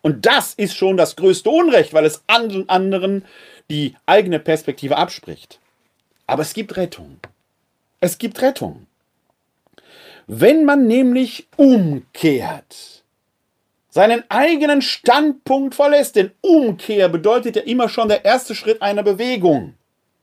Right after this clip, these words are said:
den eigenen Standpunkt verlässt,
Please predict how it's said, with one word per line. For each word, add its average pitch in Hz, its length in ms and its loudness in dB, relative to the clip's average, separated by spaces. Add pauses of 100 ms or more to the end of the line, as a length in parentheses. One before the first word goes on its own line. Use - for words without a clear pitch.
(440)
den 208 240 -2
eigenen 277 460 2
Standpunkt 320 880 0
verlässt, - 800 2